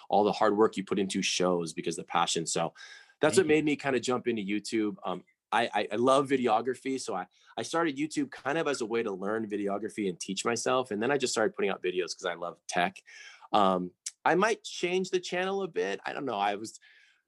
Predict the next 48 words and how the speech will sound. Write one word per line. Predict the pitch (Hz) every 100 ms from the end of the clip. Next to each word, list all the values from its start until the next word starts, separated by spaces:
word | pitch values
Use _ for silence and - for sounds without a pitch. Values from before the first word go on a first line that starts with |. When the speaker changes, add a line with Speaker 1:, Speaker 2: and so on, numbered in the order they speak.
| _ -
Speaker 1:
I | 151
was | 147
diving | 175 170 175
a | 147
little | 135
bit | 135 123
more | - 123 127 123 -
into | 120 107 104
vlogging. | 92 95 92 110 120 113
I | 92
would | 98 92
like | 95 95
to | 107
make | 101
it | 104
a |
little | 117 151
more | 135
personal | - 110 - 120 120
than | 120 98
just, | 95 92 -
you | 87
know, | 80 _
tech | - 95 87 -
and | 85 82 78
tutorial | - - - 85 85
type | 82 90 87 -
work. | 92 92 - - 101
Speaker 2:
Mm-hmm. | 101 92
Speaker 1:
Um, | 95 87 87 87
but | 107
my | 107
wife | 104 107 113
hates | 113 117 120
being | 131
on | 120 107
camera, | 98 113 127 110 151
<laughs> | 698 698
funny | 719 - - 294
enough. | 247 240 202 240 - - -
Speaker 2:
That's | 120 190 110
Speaker 1:
Um, |
Speaker 2:
ironic. | 110 107 104 101 -
<laughs> | 233 - 156 135 - - 123 123 -
Speaker 1:
it's | 311 359 -
so | 226 226
ironic. | 220 208 196 185 180 170
She | 165